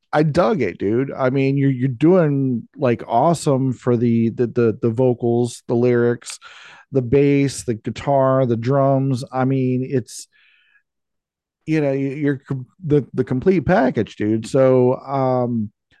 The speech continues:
I'm looking forward to hearing more from you.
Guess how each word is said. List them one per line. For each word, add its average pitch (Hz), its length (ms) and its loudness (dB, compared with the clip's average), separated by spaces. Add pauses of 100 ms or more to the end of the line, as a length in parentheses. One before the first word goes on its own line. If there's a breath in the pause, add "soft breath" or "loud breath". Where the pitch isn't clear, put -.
(180)
I'm 214 240 2
looking 156 360 2
forward 160 480 -2
to 127 100 4
hearing 117 520 2
more 135 300 4
from 123 400 0
you. 190 400 -2